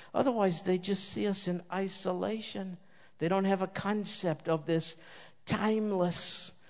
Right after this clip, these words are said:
worldwide movement of the Savior to save those who are lost. They don't see it unless we put flesh and blood on it and make it visible. The local church,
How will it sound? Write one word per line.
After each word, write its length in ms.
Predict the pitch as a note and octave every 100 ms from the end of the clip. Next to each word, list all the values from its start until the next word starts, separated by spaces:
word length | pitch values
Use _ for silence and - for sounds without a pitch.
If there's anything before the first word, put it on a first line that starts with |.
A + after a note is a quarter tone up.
| - -
worldwide 1080 | F3 A3+ A3 G#3+ G3 F3+ D#3+ F#3+ F#3+ G3 F#3+
movement 720 | G3+ A3 G3 F3+ F#3+ F3 F3
of 160 | D#3
the 100 | D#3+
Savior 640 | D#3 - E3+ F3+ D#3+ D#3 C#3+
to 200 | - C3
save 920 | - - D#3 E3+ C3 B2 C3 - - - - - -
those 300 | C3+ C3 C3
who 160 | C#3 B2+
are 140 | A#2
lost. 580 | A2+ A#2 A#2 A#2 - - - -
They 100 | F3
don't 240 | F3 F3
see 340 | - - A3+ A3
it 140 | E3
unless 400 | E3 E3+ F3+ -
we 220 | F3 E3 - - - -
put 220 | - F3+
flesh 420 | - - G3 F#3+
and 160 | F3+ F#3
blood 320 | F3 G#3 A3+
on 280 | G3+ E3+ C#3
it 180 | C3+ C3+
and 220 | D#3 D3+ - - - -
make 380 | C3+ E3+ G3 G3
it 140 | F#3+
visible. 920 | E3 F3 A#3 A3+ D#3+ C#3 C#3+ C3 B2+ - - - - - - -
The 100 | -
local 420 | D#3+ G3 G3 D#3
church, 420 | D3 - F#3+ F3+